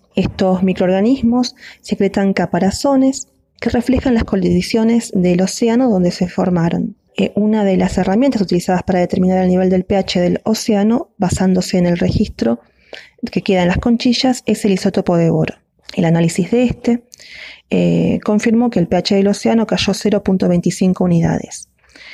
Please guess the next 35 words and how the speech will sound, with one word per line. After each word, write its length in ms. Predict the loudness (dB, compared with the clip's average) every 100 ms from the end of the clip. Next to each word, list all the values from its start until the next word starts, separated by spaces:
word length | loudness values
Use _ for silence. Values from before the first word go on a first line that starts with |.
| -8 -2
Tengan 280 | 2 2
en 120 | 2 2
cuenta 320 | 0 0 0
que 100 | -2
el 100 | -2
P 120 | 0
H 300 | 0 -2 -2
actual 520 | -4 -6 -2 0 0 -4 -16 _
del 220 | -2 0 0
océano 580 | -2 -2 0 2 0
ha 60 | 0
descendido 480 | -2 0 0 2 0
cero 320 | 0 -2 0
punto 320 | -2 -2 0
uno 360 | 0 0 -2 -2
unidades 720 | -2 2 2 2 2 0 -2 -14 -20 -20 -6
y 80 | -4
se 140 | 0
prevé 240 | 0 0 2
que 120 | 0
antes 180 | 2 0
del 100 | 2
fin 160 | 0
de 80 | 0
siglo 400 | 0 2 2 0
caiga 400 | 0 2 2 2
entre 240 | 0 -2
cero 280 | -2 -2 0
punto 280 | 0 0 2
dos 260 | 2 0 -2
y 80 | -4
cero 280 | 0 0
punto 300 | 0 0 0
tres 280 | 0 -2 -2
unidades. 600 | -4 -2 -2 -6 -10 -18